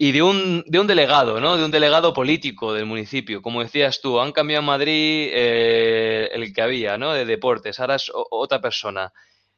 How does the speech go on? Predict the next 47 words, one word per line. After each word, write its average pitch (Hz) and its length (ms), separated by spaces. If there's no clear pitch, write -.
¿Cómo? 165 400
Y 151 220
al 139 120
fin 165 140
y 180 40
al 175 60
cabo, 214 160
las 139 120
decisiones 123 480
que 127 100
toma 151 300
esa 185 160
misma 190 240
persona 170 320
que 98 80
está - 120
sentada 156 320
en 123 60
un 127 140
despacho 143 400
que 101 80
no 101 80
tiene 143 140
ni 156 100
idea 156 260
de 123 80
lo 101 80
que 90 120
pasa 139 340
a 135 40
nivel 139 220
de 139 80
la 123 140
cancha 170 320
o 90 120
a, 95 560
¿no? 180 260
Pues - 420
nos - 140
afecta 151 400
tanto 165 460
de 117 160
sobremanera. 113 640
Entonces, - 580
yo 120 180
me 156 60
imagino 170 600